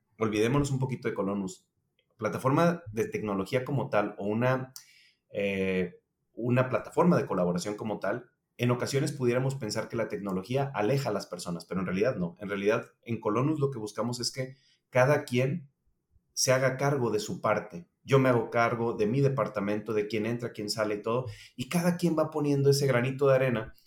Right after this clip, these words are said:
que al final de cuentas hace que esta, esta cadena de virtudes se vaya moviendo, ¿no?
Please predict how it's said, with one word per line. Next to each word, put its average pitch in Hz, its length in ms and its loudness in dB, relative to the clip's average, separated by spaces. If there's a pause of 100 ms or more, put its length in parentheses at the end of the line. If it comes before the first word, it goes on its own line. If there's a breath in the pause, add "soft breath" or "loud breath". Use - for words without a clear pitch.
(100)
que - 80 0
al 110 60 2
final 117 240 0
de 139 140 2
cuentas 139 440 -2 (280 soft breath)
hace 117 340 0
que 123 160 0
esta, 123 520 0
esta 113 240 -4
cadena 117 280 0
de 117 60 2
virtudes 113 500 -2
se 101 60 -4
vaya 98 180 0
moviendo, 85 460 -2
¿no? - 200 -10